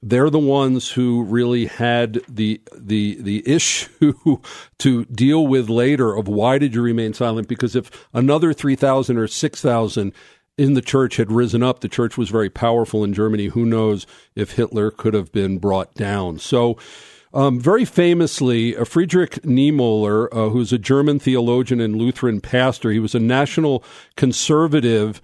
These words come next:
in Germany, initially a supporter of Adolf Hitler and a self-identified anti-Semite. He became one of the founders of the Confessing Church, along with Bonhoeffer, and very famously, he wrote a poem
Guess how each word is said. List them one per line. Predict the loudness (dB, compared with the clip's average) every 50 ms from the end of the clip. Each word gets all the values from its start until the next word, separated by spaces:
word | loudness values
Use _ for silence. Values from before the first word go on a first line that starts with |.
| _ _ _ _ _ _
in | 2 2 4 4
Germany, | 4 2 2 2 4 4 4 2 2 0 0
initially | 0 0 2 4 2 2 2 0 0 0 2
a | 0 0
supporter | -2 -4 -8 -6 -2 0 0 2 2 2 2
of | 2 2
Adolf | 0 0 2 2 0 0 0
Hitler | -2 -4 -2 0 0 -2 -2
and | -2 -2 -4
a | -4
self-identified | -2 -2 0 0 0 0 0 0 0 0 -2 -2 -2 -2 -2 -2 -2
anti-Semite. | -2 -4 -4 -2 -2 -4 -4 -4 -4 -2 0 0 2 2 0 -2 -4 -6 -14 -20 -20 -20 _
He | _ -2 -2 0
became | 0 -2 -2 0 0 2 2 2
one | 2 0 0
of | 0
the | -2 -2
founders | -2 -2 -2 0 0 0 0 0 0 0 -2
of | -4 -4 -4
the | -4
Confessing | -6 -4 -4 -2 -2 -2 -2 -2 -2 -2 -4 -4
Church, | -2 -2 -2 -2 -2 -2
along | -2 -2 0 0 0 0 0 0
with | 0 -2 -2 -8 -18 -20 -20 -20 _ _ _ -4
Bonhoeffer, | 0 2 2 4 4 2 2 2 2 2 0 0 0 0 0 2 0 0
and | -2 -2 0 0 0 -2 -2 -6 -14 -20 _ _ _ _ _ -2
very | 2 2 4 4 4 0
famously, | -2 -2 0 2 2 4 4 2 2 -2 -2 -2 0 2 2 2 0 0
he | 0 -2
wrote | 0 0 2 2 2 2 0 0
a | -4 -6
poem | -8 -8 -6 -2 0 2 2 2 2 0 0 -2 -2 -4 -6